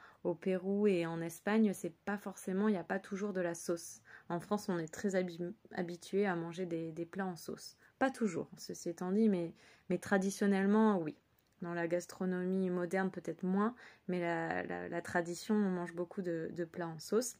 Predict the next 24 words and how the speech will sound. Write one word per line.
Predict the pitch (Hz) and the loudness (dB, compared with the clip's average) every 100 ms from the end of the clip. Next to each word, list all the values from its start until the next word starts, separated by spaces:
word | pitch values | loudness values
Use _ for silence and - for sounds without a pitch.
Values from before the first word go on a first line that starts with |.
| _ - - - - | _ -20 -20 -2 8
Mais | 226 | 8
bon, | 190 165 | 8 6
l'important, | 185 196 220 262 | 4 4 2 0
c'est | 233 220 | 4 4
de | 180 175 | 4 2
découvrir | 214 226 226 226 196 | 2 2 2 4 4
des | 180 | 2
nouvelles, | 185 190 208 202 | 2 2 4 4
euh, | 180 170 | 2 0
saveurs. | 170 208 202 180 175 226 - - - - _ | 0 2 2 2 2 0 -6 -20 -20 -20 _
Et, | 196 208 190 | 8 10 8
euh, | |
c'est | 180 185 | 6 0
toujours | 196 226 - _ _ | 2 0 0 _ _
un | 190 190 | 0 2
plaisir | - 233 226 233 220 | 4 4 4 2 0
pour | - 196 | -2 2
moi, | 190 190 196 196 | 4 6 6 6
euh, | 180 170 | 6 2
de | 170 | 2
découvrir | 165 180 185 185 180 | 0 -2 -4 -6 -4
de | 170 | -2
nouveaux | 175 180 175 | -2 0 -2
plats. | 160 185 185 | -2 0 0